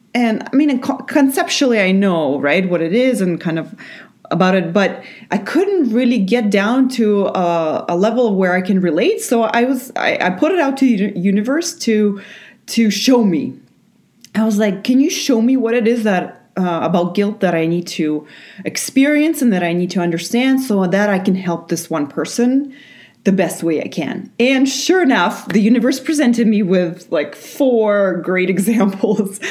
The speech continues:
in my own life where I experienced it myself so that I can relate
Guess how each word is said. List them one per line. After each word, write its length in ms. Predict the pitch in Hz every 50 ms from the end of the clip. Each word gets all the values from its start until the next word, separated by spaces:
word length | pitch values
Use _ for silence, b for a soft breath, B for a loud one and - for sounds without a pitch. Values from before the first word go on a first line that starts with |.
| B B B B 262 B - -
in 240 | - 285 254 285 277
my 180 | 262 233 226
own 220 | - - 214 208 196
life 560 | 175 170 165 156 156 165 180 180 - - - _
where 440 | - 190 160 143 165 175 170 165 156
I 120 | 98 143
experienced 800 | 175 175 - - - - - - 240 254 269 262 254 240 - -
it 100 | 202 180
myself 480 | 185 175 170 170 - - 151 143 151 156
so 280 | - - - 196 208 208
that 120 | 202 185
I 80 | 180 175
can 160 | - 202 180
relate 520 | 165 165 156 151 151 156 151 151 - -